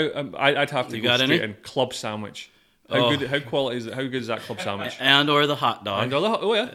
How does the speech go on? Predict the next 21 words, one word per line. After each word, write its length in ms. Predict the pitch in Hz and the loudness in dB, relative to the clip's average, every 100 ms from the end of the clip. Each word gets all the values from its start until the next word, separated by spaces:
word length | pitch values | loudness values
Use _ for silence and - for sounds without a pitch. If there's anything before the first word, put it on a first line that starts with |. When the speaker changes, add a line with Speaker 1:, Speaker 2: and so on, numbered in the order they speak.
| - | -6
Speaker 1:
and 180 | 151 | -4
or 60 | 165 | -2
the 80 | 131 | 0
hot 220 | 139 165 | -2 -2
dog. 220 | 127 127 - | -4 -6 -8
Speaker 2:
Yeah. 100 | 117 120 | -4 -2
Speaker 1:
That's 140 | 135 | -2
it. 200 | 131 131 - - | -4 -6 -16 -8
Speaker 2:
Yeah. 120 | 104 120 113 | -4 -2 0
Speaker 1:
Um, 140 | 120 120 - _ - _ _ _ _ - | -2 -4 -12 _ -20 _ _ _ _ -8
are 80 | |
there 100 | 120 | -6
caddies 440 | 117 139 139 156 147 | -2 0 2 0 -2
offered? 320 | 113 78 - _ _ _ _ - | -4 -8 -20 _ _ _ _ -12
Speaker 2:
Oh, 420 | 101 107 110 95 - | -6 -2 -2 -4 -12
of 160 | 87 - | -20 -8
course. 460 | 113 127 - - - | -2 -2 -2 -10 -12
Speaker 1:
You 80 | 98 | -14
know? 260 | 104 110 117 | -12 -12 -12
Speaker 2:
No 240 | 90 123 | -4 -2
caddies. 680 | 139 110 117 113 92 87 - | 0 2 2 2 -2 -8 -10